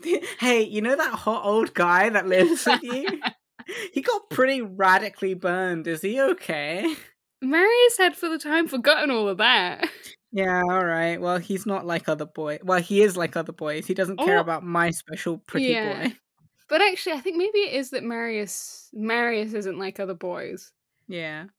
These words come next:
Speaker 2: 'Cause we're gonna get some Kufarak, and Kufarak's like, "The fuck is up with you? <laughs> Can't relate."
Speaker 1: <laughs>
Speaker 2: So,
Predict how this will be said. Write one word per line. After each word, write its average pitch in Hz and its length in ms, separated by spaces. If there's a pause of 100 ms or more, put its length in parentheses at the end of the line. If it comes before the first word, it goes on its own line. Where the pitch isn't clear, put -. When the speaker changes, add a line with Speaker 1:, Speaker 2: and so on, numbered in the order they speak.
(140)
Speaker 2:
'Cause 262 120
we're 285 100
gonna 349 140
get 359 200
some 269 180
Kufarak, 220 640
and 214 160
Kufarak's 247 540
like, 185 260
"The 202 80
fuck - 340
is 226 140
up 233 220
with 196 160
you? 233 260
<laughs> 320 340
Can't 240 200
relate." 220 600
Speaker 1:
<laughs> - 680
Speaker 2:
So, 202 560